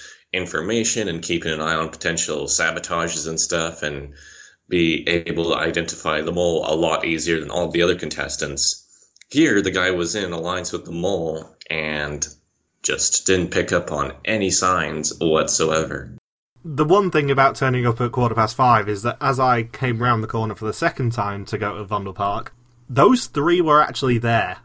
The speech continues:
Speaker 2: and they were kind, they weren't working the crowd exactly, but they were getting kind of the instructions from the production team. So as I came round, I actually ended up taking a couple of pictures of the final three not in their finale garb. And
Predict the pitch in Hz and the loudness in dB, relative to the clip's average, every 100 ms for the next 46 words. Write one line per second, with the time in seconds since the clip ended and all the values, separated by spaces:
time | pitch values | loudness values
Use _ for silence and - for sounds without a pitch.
0 | - 113 123 135 139 131 - - 175 185 | -6 -2 0 2 4 2 2 2 2 0
1 | - 202 196 220 214 143 120 117 113 120 | -6 -6 -2 2 2 0 0 0 2 0
2 | 110 107 110 107 107 104 113 123 139 123 | -2 0 0 0 -2 -4 -6 -4 -2 -2
3 | 120 113 - _ _ - 135 143 135 - | -2 -4 -8 _ _ -4 0 0 0 -2
4 | 127 113 120 113 110 104 104 104 117 113 | -4 -2 0 0 0 -2 -4 -4 -6 -6
5 | - 113 120 110 117 113 - 123 135 143 | -2 -2 -2 -2 -2 -2 -4 -2 0 -2
6 | - _ _ - 135 123 170 180 156 127 | -6 _ _ -2 2 6 6 4 0 -2
7 | 127 151 107 104 110 - - 131 147 - | 4 4 4 0 -10 -14 -2 0 0 -2
8 | - 127 120 110 - _ _ - 123 120 | -4 -2 0 -2 -8 _ _ -4 0 0
9 | 117 - 117 113 110 104 110 104 107 113 | -2 -2 -4 -2 -4 -2 -4 -2 -2 -4
10 | 110 104 101 98 110 104 98 110 104 101 | -8 -6 -6 -4 -2 -2 -4 -4 -4 -4
11 | 104 101 120 101 98 98 107 98 95 - | -4 -4 -4 -4 -4 -4 -4 -6 -6 -10
12 | 87 85 - - - _ _ _ 123 131 | -12 -12 -18 -20 -20 _ _ _ 6 6
13 | 120 123 | 6 2